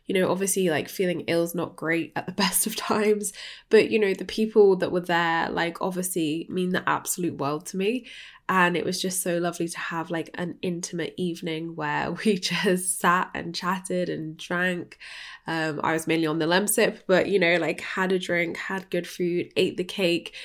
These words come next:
'cause obviously I couldn't cancel the cake or anything like that, so we still had the cake. Um,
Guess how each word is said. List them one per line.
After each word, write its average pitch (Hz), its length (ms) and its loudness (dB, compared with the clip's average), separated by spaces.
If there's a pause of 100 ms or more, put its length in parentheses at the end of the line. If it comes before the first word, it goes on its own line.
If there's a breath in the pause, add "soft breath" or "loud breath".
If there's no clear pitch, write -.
(140)
'cause - 140 -8
obviously 160 220 0
I 151 40 0
couldn't 185 260 -4
cancel 185 340 0
the 185 80 0
cake 185 360 -2
or 196 60 0
anything 180 420 -2
like 165 240 -6
that, 175 220 -2
so - 100 -8
we - 80 -4
still - 280 -6
had 190 220 -6
the 208 80 -2
cake. 190 460 -2 (460 loud breath)
Um, 185 400 2